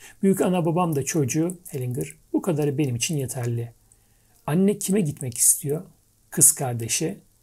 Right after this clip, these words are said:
Aileden uzaklaşma eğilimini gösteren bir anne daha mı? Kız kardeşi başkalarına verilmiş,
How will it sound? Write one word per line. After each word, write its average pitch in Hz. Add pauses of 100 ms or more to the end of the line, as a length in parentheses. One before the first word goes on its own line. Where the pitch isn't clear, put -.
(640)
Aileden 165
uzaklaşma 175
eğilimini 160
gösteren 156
bir -
anne 180
daha 165
mı? 127 (1160)
Kız -
kardeşi 165
başkalarına 165
verilmiş, 123